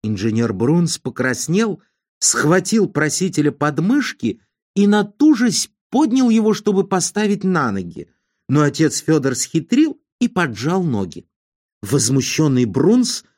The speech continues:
потащил странного гостя в угол и насильно посадил его в полукресло, гампсовское, отнюдь не из воробьяниновского особняка, но из гостиной генеральши Поповой.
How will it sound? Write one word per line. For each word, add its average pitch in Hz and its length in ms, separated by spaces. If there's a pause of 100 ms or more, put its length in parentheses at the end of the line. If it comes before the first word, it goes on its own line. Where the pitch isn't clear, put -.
(220)
потащил 185 580
странного 156 640
гостя 139 420
в 135 160
угол 254 360 (260)
и 208 120
насильно 226 680
посадил 160 540
его 175 320
в - 80 (100)
полукресло, 120 880 (460)
гампсовское, 110 1040
отнюдь 180 680
не 190 340
из 147 140
воробьяниновского 107 1000
особняка, 151 680 (380)
но 214 180
из 202 300
гостиной 185 720
генеральши 113 680
Поповой. - 580